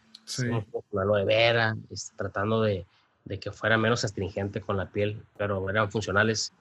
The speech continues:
Speaker 2: hablando clínicamente, ¿no? Entonces,
Speaker 1: Ujú.
Speaker 2: sí, fue, fue, fueron es-, esos temas y, y, y ahora sí que, pues, digo, vendimos, este, gel antibacterial.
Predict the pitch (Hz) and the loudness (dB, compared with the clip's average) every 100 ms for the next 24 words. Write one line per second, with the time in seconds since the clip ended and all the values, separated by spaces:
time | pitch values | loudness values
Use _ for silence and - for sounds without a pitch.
0 | _ - 98 98 104 107 110 107 101 113 | _ -4 -2 0 0 0 0 0 0 0
1 | 101 98 127 - _ _ 123 113 120 117 | -2 -4 -6 -14 _ _ -2 2 2 4
2 | 160 160 147 - 127 139 143 139 - - | 4 4 0 2 4 6 6 6 2 0
3 | 127 127 131 160 160 135 98 95 92 85 | 0 4 6 6 6 2 0 -2 -4 -6
4 | - _ _ _ _ 110 107 104 107 127 | -14 _ _ _ _ 2 4 2 0 0
5 | 107 110 104 95 - 104 104 117 139 139 | 2 0 0 0 -2 0 2 4 4 2
6 | - 101 - 95 - 113 110 110 101 - | -2 -12 -10 -10 0 0 2 0 0 -2
7 | 101 113 147 | 0 0 0